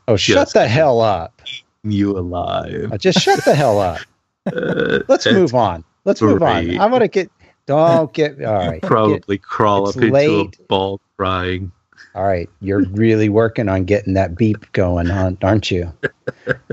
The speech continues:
Speaker 1: All right. So my recommendation, and I did actually, I typed this out before we started recording because you warned me that I had to have one. So,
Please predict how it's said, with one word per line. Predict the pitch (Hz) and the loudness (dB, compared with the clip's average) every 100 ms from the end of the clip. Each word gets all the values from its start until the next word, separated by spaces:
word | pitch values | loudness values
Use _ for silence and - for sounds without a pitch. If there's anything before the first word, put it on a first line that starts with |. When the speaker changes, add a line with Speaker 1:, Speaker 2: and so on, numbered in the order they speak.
| 120 - - - - _ _ _ _ _ - - - | -4 -4 -10 -10 -14 _ _ _ _ _ -20 -10 0
Speaker 1:
All | 120 | 2
right. | 104 95 - | 4 0 0
So | 143 120 107 | 2 2 0
my | 117 139 | 0 2
recommendation, | 170 151 - 127 107 98 98 - 101 110 147 | 2 0 0 -4 -2 -4 -6 -8 -8 -8 -10
and | 104 | -8
I | 98 | -6
did | 95 139 90 | -4 -4 -2
actually, | 92 110 101 | -6 -6 -6
I | 92 | -6
typed | - 98 95 | -4 -6 -6
this | 98 90 | -12 -8
out | 95 90 _ | -6 -6 _
before | 95 90 98 | -14 -8 -6
we | 87 87 | -6 -8
started | - 92 87 87 | -6 -6 -6 -10
recording | 85 - 87 82 82 - | -12 -6 -6 -6 -10 -12
because | 87 90 | -10 -10
you | 92 90 | -8 -8
warned | 90 123 151 120 98 | -2 2 2 0 -4
me | 90 | -6
that | 87 90 | -6 -4
I | 90 | -4
had | 90 95 92 | -4 -6 -6
to | |
have | 90 95 92 | -4 -4 -4
one. | 90 87 87 | -8 -10 -8
So, | - 107 | -2 -2